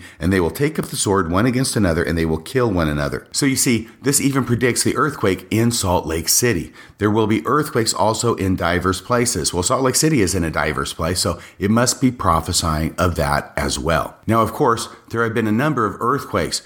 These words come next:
between the time that this was written in eighteen thirty-one and two thousand and twenty when this earthquake happened in Salt Lake City.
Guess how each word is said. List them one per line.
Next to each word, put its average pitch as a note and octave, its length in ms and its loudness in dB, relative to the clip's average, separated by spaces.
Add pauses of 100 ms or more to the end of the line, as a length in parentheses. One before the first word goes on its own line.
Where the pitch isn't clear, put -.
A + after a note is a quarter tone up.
(180)
between C#3+ 320 0
the B2 80 0
time G2 280 2
that F2+ 100 -2
this F#2+ 160 0
was E2+ 120 -2
written G#2 240 0
in F2+ 120 4
eighteen F#2 340 2
thirty-one E2+ 580 2 (260)
and G#2 160 2
two G#2+ 140 2
thousand F#2 360 2
and E2 100 0
twenty G#2+ 300 2
when F2+ 160 2
this F2+ 160 0
earthquake F2+ 380 -2
happened D#2 360 -2
in D2+ 80 -2
Salt C#2+ 260 0
Lake A#1+ 180 -2
City. E2 380 2